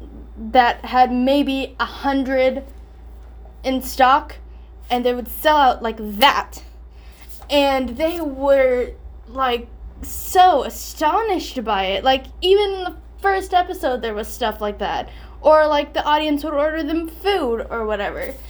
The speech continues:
And it was, I don't know how I hadn't heard of it before twenty eighteen, twenty nineteen. Well, twenty eighteen, twenty nineteen comes around, that general time period.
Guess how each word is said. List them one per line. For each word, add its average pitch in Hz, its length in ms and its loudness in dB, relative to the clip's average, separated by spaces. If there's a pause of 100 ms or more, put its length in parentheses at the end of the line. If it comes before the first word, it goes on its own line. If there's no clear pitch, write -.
(420)
And 359 160 -2
it 330 160 0
was, 370 300 -2 (160)
I 302 100 2
don't 349 180 2
know 349 180 6
how 330 420 0
I 339 140 4
hadn't 302 360 -2
heard 320 320 -2
of 277 180 0
it 226 280 0 (840)
before 285 880 4 (540)
twenty 302 560 -2
eighteen, 320 480 0
twenty 339 260 0
nineteen. 330 760 -4 (1000)
Well, 240 320 6
twenty 269 300 0
eighteen, 247 240 -4
twenty 262 240 -2
nineteen 247 460 -2
comes 233 180 -6
around, 226 260 0
that 226 200 2
general 233 640 0
time 240 240 0
period. 220 480 -2